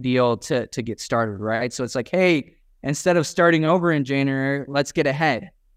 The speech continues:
right? So let's start forming those healthy habits. So when January comes,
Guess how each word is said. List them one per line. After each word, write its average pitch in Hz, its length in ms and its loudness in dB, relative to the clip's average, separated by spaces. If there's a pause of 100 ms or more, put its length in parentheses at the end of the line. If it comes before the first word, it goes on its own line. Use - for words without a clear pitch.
(220)
right? 139 260 2
So 156 100 -2
let's 143 220 2
start - 440 -2
forming 156 360 2
those 139 200 0
healthy 139 320 -2
habits. 156 440 2
So 151 120 0
when 135 220 -2
January 143 640 0
comes, 180 760 0